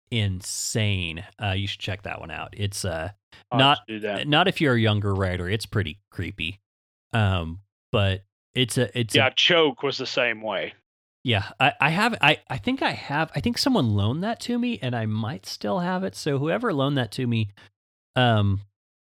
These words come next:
Speaker 1: remind me to check my shelves later. <laughs>
Speaker 2: Okay. I, and I'm trying to remember how I, I mean, uh,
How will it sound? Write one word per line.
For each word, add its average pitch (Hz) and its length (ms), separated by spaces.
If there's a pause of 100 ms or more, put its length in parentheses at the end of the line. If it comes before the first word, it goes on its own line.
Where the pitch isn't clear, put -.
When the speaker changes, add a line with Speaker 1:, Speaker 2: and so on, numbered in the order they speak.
Speaker 1:
remind 143 320
me 180 100
to 156 80
check 147 220
my 139 100
shelves 131 320
later. 98 300 (500)
<laughs> 117 80 (440)
Speaker 2:
Okay. 185 300 (420)
I, 175 160
and 180 180
I'm 185 140
trying 190 280
to 165 80
remember 156 380
how 139 540
I, 131 240 (100)
I 127 80
mean, 127 360 (960)
uh, 113 440